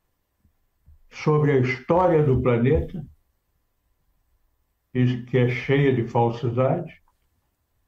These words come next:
e sobre o futuro do planeta, e logo sobre o presente também.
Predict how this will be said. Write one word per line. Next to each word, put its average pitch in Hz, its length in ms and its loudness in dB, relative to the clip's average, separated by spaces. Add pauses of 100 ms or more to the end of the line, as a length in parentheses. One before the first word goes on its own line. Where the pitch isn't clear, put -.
(500)
e 151 100 2
sobre 170 380 2
o 170 60 2
futuro 190 680 0
do 117 140 -2
planeta, 107 480 -4 (920)
e 240 40 -4
logo 170 460 0
sobre 151 340 0
o 123 80 -2
presente 110 540 -2
também. 127 300 -6